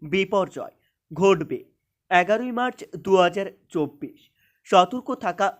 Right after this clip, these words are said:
প্রয়োজন রয়েছে। এগারোই মার্চ দু হাজার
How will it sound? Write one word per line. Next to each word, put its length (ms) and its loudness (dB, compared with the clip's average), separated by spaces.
প্রয়োজন 420 0
রয়েছে। 520 -2
এগারোই 400 2
মার্চ 260 -6
দু 220 0
হাজার 280 2